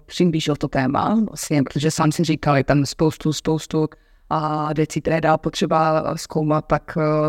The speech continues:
bych doporučila možná tomu, kdo cítí, že to má trošku komplikovanější, aby se asi obrátil přímo na vás, eh,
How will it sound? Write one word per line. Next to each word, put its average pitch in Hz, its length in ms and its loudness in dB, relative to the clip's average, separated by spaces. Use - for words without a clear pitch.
bych 151 140 -6
doporučila 156 560 -2
možná 156 460 -2
tomu, 160 280 0
kdo 160 180 2
cítí, 165 340 -4
že 170 180 4
to 170 300 0
má 156 180 2
trošku 165 340 -6
komplikovanější, 156 840 0
aby 151 140 0
se - 160 0
asi - 280 -2
obrátil 151 480 0
přímo 151 300 0
na 139 140 2
vás, 139 440 0
eh, 151 40 -2